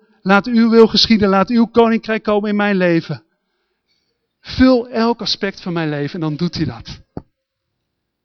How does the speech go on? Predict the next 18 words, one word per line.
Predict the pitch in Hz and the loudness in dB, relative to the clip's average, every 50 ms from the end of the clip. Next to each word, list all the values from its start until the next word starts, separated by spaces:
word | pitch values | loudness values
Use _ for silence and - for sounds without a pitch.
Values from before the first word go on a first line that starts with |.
| _ _ _ _ _ _ _ _ _ _ _ _ _ _ _ _ _ _ _ _ _ _ | _ _ _ _ _ _ _ _ _ _ _ _ _ _ _ _ _ _ _ _ _ _
En | - 202 180 | -4 0 2
weet | 220 240 233 - | 2 2 2 2
je, | - 247 247 254 247 - _ _ _ _ _ _ _ _ _ _ _ _ _ _ - | 0 0 0 0 -4 -12 _ _ _ _ _ _ _ _ _ _ _ _ _ _ -6
Galaten | - 180 185 208 220 214 - - - | -2 0 0 2 0 0 -2 -2 -4
vijf, | - - 202 214 220 233 226 - - - _ _ _ _ _ _ _ _ _ _ _ _ _ - - | 0 0 0 2 2 0 -2 -4 -12 -20 _ _ _ _ _ _ _ _ _ _ _ _ _ -18 -14
die | 185 165 165 175 190 202 233 247 247 - | -8 -4 -2 -2 -2 -4 -8 -12 -8 -6
omschrijft | 185 170 - - 196 190 196 196 190 - - | -4 -2 -2 -2 -2 -2 -2 -2 -4 -4 -6
dat | 190 175 - - | -6 -6 -4 -6
zo | - - 220 208 208 | -4 -2 0 0 2
mooi | 202 196 185 175 | 2 2 2 2
wat | 160 160 - | 2 0 -2
er | - 156 | -2 -2
dan | 175 175 170 | -2 -2 -2
gaat | - - 180 170 - | -2 -4 -8 -8 -8
gebeuren. | - - 147 143 170 165 147 151 | -10 -10 -8 -6 -4 -4 -4 -4
Die | 143 156 | -2 -2
noemt | 165 180 190 170 | 0 0 0 2
dat | 196 180 175 - - - | 0 -2 -2 -4 -12 -20